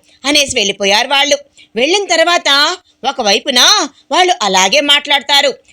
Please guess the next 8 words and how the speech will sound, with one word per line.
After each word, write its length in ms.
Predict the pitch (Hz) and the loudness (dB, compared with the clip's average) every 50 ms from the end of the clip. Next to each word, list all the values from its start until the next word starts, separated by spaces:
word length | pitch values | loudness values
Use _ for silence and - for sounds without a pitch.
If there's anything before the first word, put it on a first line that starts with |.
| _ - | _ -6
"మన 140 | 220 269 302 | -4 -4 -4
పిల్లాన్ని 920 | 294 - 220 208 214 262 302 320 285 247 233 285 349 403 370 285 220 - _ _ - | -2 -2 -4 -2 0 2 2 2 2 2 2 4 4 4 2 0 -2 -6 _ _ -8
మనం 200 | 226 269 311 294 | -6 -4 -4 -4
పోగొట్టుకుంటామా?" 1000 | - 214 196 202 208 285 277 330 311 330 320 285 302 269 240 214 208 247 320 427 622 - _ _ _ _ 311 | -2 -2 -2 2 2 0 0 0 -4 -4 -2 -2 -2 -2 0 0 2 2 2 0 -2 -4 _ _ _ _ -2
అని 480 | 359 381 359 320 302 311 311 339 370 - _ _ _ - 233 | 0 2 2 2 2 2 0 -2 -4 -8 _ _ _ -4 -4
చుట్టాలు, 440 | 220 - _ 302 294 302 302 330 320 | -4 -4 _ -2 0 2 2 2 2
బంధువులు 520 | 233 233 214 208 214 240 254 269 285 320 | 0 0 -2 0 0 0 2 2 2 4
అంటే 560 | 330 285 254 226 - 247 294 370 403 359 277 | 4 2 0 0 -2 0 0 0 0 0 -4